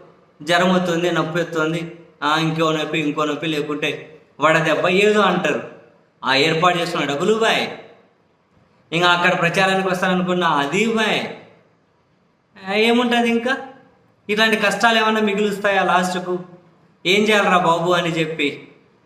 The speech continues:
వాళ్ళని ఎత్తి నోరు కొట్టుకునే పరిస్థితి. నా, నా బెస్ట్ సలహా ఏంటి అంటే, నేను ఇప్పటికే జనసేన కార్యకర్తలకు, పవన్ కళ్యాణ్ ఫ్యాన్స్కి చాలాసార్లు చెప్పా, సరే పవన్ కళ్యాణ్లో మీకు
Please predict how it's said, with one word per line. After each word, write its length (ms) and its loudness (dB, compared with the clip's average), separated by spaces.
వాళ్ళని 360 2
ఎత్తి 160 -2
నోరు 220 0
కొట్టుకునే 440 -2
పరిస్థితి. 800 -6
నా, 420 2
నా 240 0
బెస్ట్ 360 -2
సలహా 360 2
ఏంటి 380 0
అంటే, 540 -4
నేను 200 0
ఇప్పటికే 380 0
జనసేన 480 0
కార్యకర్తలకు, 640 0
పవన్ 340 2
కళ్యాణ్ 200 -2
ఫ్యాన్స్కి 280 -4
చాలాసార్లు 540 2
చెప్పా, 360 -2
సరే 180 2
పవన్ 380 0
కళ్యాణ్లో 380 2
మీకు 360 0